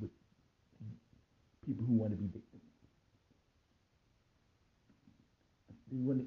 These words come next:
end racism, but they can't end racism. They keep changing definitions.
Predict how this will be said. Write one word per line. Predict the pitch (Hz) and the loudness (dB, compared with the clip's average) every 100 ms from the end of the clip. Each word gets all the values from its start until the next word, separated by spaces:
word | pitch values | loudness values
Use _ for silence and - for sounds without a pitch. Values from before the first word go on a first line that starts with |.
| - | -2
end | 147 135 117 | 2 4 4
racism, | 117 135 - 98 - - - _ | 2 -2 -10 -14 -12 -12 -14 _
but | 107 | -6
they | 107 | -4
can't | 117 147 - | -2 -2 -2
end | 127 110 | 0 0
racism. | 113 110 107 120 113 - - | 0 -6 -8 -8 -10 -14 -16
They | 95 113 | -8 -8
keep | 117 | -6
changing | 120 107 98 | -4 -2 -2
definitions. | 107 110 113 - - | -4 -6 -12 -12 -20